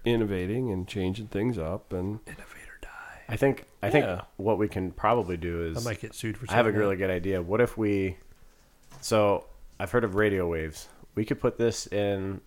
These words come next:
Speaker 3: a format that you could probably listen to while you're in your vehicle and listen to it live and then get radio commercials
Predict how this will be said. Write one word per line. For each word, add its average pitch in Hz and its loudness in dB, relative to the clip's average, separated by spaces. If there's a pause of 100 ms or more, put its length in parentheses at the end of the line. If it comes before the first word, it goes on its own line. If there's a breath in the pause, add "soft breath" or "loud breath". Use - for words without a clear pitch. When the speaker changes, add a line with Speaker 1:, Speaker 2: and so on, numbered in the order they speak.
(160)
Speaker 3:
a - -6
format 95 0
that 85 -6
you 80 -10
could 82 -8
probably 104 0
listen 92 -4
to 90 -4
while 85 -6
you're 85 -6
in 92 -6
your 85 -4
vehicle 80 -6 (1080)
and 92 -4
listen 90 -4
to 85 -6
it 87 -8
live 85 -2
and 80 -6
then 85 -4
get 80 -6
radio 87 -4
commercials 82 -8